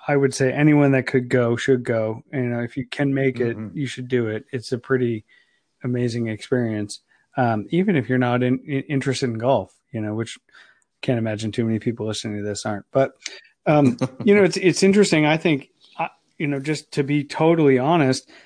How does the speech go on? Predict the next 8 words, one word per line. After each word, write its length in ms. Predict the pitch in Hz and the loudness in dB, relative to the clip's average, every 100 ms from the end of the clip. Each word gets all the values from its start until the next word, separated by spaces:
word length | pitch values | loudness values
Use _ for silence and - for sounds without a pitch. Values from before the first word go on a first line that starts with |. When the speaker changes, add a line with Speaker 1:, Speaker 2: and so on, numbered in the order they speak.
| _ _ _ _ - | _ _ _ _ -2
Speaker 1:
I 120 | 160 | 2
don't, 220 | 185 151 - - _ | 2 0 -6 -20 _
just 180 | 147 165 | -6 -4
from 200 | 185 151 | 0 2
knowing 380 | 143 160 156 139 | 2 2 2 2
Zach 340 | 127 135 135 | 2 0 -2
Blair 340 | - 143 151 143 | -2 -2 0 -2
on, 320 | 123 120 117 | -2 -6 -10